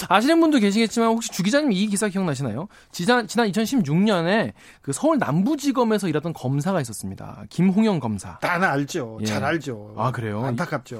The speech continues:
Speaker 1: 그렇습니다. 이분이 당시 상사 검사였던 김대현 당시 부장검사의 폭언과 모욕에 시달린 끝에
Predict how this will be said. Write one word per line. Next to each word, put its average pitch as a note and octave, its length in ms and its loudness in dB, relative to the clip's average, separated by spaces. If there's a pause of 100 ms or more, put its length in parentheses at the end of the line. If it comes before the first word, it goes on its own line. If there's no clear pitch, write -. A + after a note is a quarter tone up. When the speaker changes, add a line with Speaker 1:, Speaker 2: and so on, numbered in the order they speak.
(160)
Speaker 1:
그렇습니다. B2+ 260 -6
이분이 F#3 380 0 (260)
당시 C4 440 2
상사 E4+ 460 2
검사였던 G3 680 2 (260)
김대현 F3 760 4
당시 D3+ 360 -2
부장검사의 D#3+ 800 0
폭언과 C#4 600 2
모욕에 G#3+ 580 2
시달린 F3 340 -2
끝에 G3 440 -2